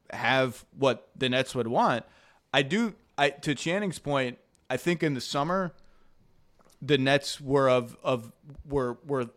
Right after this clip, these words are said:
their mindset was, "We've traded all our picks to Houston. We don't wanna be bad. If we're trading Durant, we want players who can help us right now and draft picks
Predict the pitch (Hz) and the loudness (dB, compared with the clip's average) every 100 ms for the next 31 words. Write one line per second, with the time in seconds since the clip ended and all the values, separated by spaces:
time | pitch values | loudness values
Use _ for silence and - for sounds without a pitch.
0 | _ - 156 151 143 143 - 139 123 123 | _ -2 2 4 4 2 0 -2 0 -2
1 | 120 131 - - 165 151 139 135 131 - | -2 -4 -2 0 2 4 4 6 4 2
2 | 135 - 110 113 107 - 107 98 - - | -2 -2 -6 -6 -6 -8 -8 -10 -14 -10
3 | 131 139 135 143 139 135 123 117 117 107 | -4 0 2 2 2 0 -2 -2 -2 -2
4 | 98 92 - _ _ _ _ 147 139 143 | -6 -8 -16 _ _ _ _ -4 0 0
5 | 127 - 160 160 156 156 135 123 131 135 | -2 2 4 4 4 2 0 0 2 2
6 | 120 - 135 131 123 127 120 - _ _ | 0 -4 -2 0 0 0 -2 -8 _ _
7 | _ _ - 147 143 135 147 135 117 131 | _ _ -2 4 4 4 0 -2 2 2
8 | 135 131 113 117 131 120 123 131 139 160 | 4 0 -2 -2 0 0 -2 0 0 -2
9 | - _ _ - 185 165 139 143 131 131 | -6 _ _ 0 2 2 0 2 2 2
10 | 143 120 - - | 0 -2 -4 -14